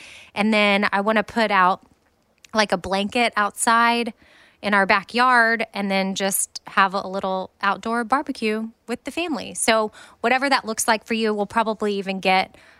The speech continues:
um, my dad on our little Amazon show so that he can enjoy lunchtime with us. But we do also plan on doing an Easter egg hunt with the kids.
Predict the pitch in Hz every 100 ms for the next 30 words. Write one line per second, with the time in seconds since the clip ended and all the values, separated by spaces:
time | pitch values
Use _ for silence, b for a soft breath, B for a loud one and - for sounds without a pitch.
0 | _ 208 170 175 185 175 190 196 196 190
1 | - 190 180 175 180 - _ _ _ _
2 | 208 185 180 175 170 - 208 190 185 185
3 | 180 180 180 - - 233 226 214 220 -
4 | 185 190 202 190 214 190 185 - _ -
5 | 202 190 196 185 196 196 202 B B B
6 | B - 220 233 - - 233 226 220 226
7 | - 226 220 - 202 190 214 - B B
8 | 254 220 311 370 330 - 226 - 220 214
9 | 208 185 214 202 190 185 _ 208 196 202
10 | - 240 233 226 220 226 240 - 226 262
11 | 262 226 -